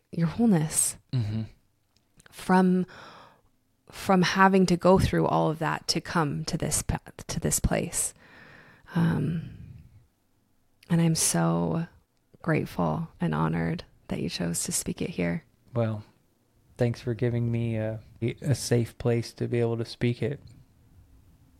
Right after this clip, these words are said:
Speaker 1: I love you so much.
Speaker 2: <laughs>
Speaker 1: You can find Hugh, uh, at Mustang Medicine on Instagram. I'll put all of his links down, and,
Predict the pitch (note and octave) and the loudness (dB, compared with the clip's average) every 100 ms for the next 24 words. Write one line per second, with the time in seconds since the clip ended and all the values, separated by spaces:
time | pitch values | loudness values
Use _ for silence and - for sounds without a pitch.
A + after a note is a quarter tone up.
0 | _ - - _ _ _ _ _ - F3 | _ -20 -20 _ _ _ _ _ 2 4
1 | E3+ F3 - F3 F3+ - - - _ _ | 6 2 2 0 0 -2 -8 -10 _ _
2 | - - - - - - _ _ _ _ | -8 -4 -4 -6 -12 -20 _ _ _ _
3 | _ _ _ _ - F#3+ F#3 G3+ F#3 F3 | _ _ _ _ -4 -2 4 4 6 4
4 | E3+ - E3 D#3+ G3 - - - - - | 4 2 2 2 0 -4 -20 -20 -18 -18
5 | - - - F3 D#3+ E3+ F3+ D#3+ D#3+ D#3+ | -20 -18 -2 2 2 2 0 2 2 2
6 | F#3 F3 E3 E3+ F#3+ G#3 A3 _ F#3 D#3+ | 4 4 4 2 0 0 -2 _ 2 4
7 | E3 - F#3 F3+ F#3+ E3+ E3 - - - | 4 0 0 2 4 2 0 -2 -4 -2
8 | E3+ F#3 - E3+ E3 E3 E3+ - E3 E3+ | 0 0 2 0 2 0 0 -2 0 2
9 | F#3 F#3 _ - D#3+ D#3+ E3+ | 2 0 _ -2 0 2 -2